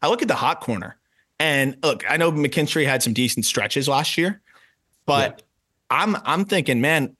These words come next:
Speaker 1: you know, you're, you've been using a forty-man spot on, on Eddie's Leonard, and Leonard swung it pretty well in
Speaker 2: Uh,
Speaker 1: triple A.
Speaker 2: really well after the, uh, he was, I guess he was D F A'd, right? He
Speaker 1: Yeah.
Speaker 2: was D F A'd by the Dodgers, and then he was, he was
Speaker 1: Playing.
Speaker 2: traded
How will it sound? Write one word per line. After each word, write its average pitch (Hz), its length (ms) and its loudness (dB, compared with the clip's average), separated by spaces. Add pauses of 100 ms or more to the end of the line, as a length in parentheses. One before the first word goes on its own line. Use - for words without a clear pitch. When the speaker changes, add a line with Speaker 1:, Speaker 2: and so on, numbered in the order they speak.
Speaker 1:
you 113 120 -6
know, 113 120 -6
you're, 139 640 0
you've 185 240 0
been 202 120 2
using 147 260 2
a 110 40 0
forty-man 143 540 2
spot 110 480 0
on, 110 380 0
on 113 160 -2
Eddie's 135 320 0
Leonard, 107 500 -2 (500)
and 123 520 0 (500)
Leonard 190 420 2
swung 196 300 2
it - 140 -4
pretty 165 340 -2
well 160 460 -2 (480)
in 139 100 0
Speaker 2:
Uh, 147 60 2
Speaker 1:
triple 135 200 4
A. 123 40 6
Speaker 2:
really 143 260 4
well 113 300 4
after 110 240 0
the, 110 220 4
uh, 101 200 2 (340)
he 139 100 2
was, 123 280 2
I 131 80 2
guess 143 160 2
he 147 60 4
was 120 140 4
D 127 200 2
F 120 200 -2
A'd, 113 340 2
right? 104 240 2
He 110 80 4
Speaker 1:
Yeah. 107 60 4
Speaker 2:
was 101 100 2
D 120 120 4
F 117 160 -4
A'd 110 200 2
by 107 100 2
the 101 100 0
Dodgers, 101 520 0
and 107 100 4
then 95 60 2
he 95 60 2
was, 90 400 2
he - 40 -6
was - 60 -16 (100)
Speaker 1:
Playing. 139 300 2
Speaker 2:
traded 104 360 -2